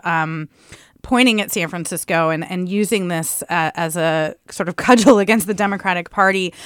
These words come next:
Um, and homelessness and drug use is, you know, a crisis in California. Um, and so I think it would have been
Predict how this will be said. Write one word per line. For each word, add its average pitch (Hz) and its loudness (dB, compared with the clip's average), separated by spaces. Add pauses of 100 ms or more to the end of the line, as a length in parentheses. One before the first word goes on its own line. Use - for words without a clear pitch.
(220)
Um, 226 4
and 269 4
homelessness 302 2
and 277 -2
drug 240 0
use 247 -2
is, 208 -4 (200)
you 226 -6
know, 175 -4 (100)
a 214 -4
crisis - -2
in 170 -8
California. 160 -2 (380)
Um, 190 2
and 320 2
so 381 2
I 208 6
think 349 0
it 339 -2
would 302 0
have 277 0
been 226 0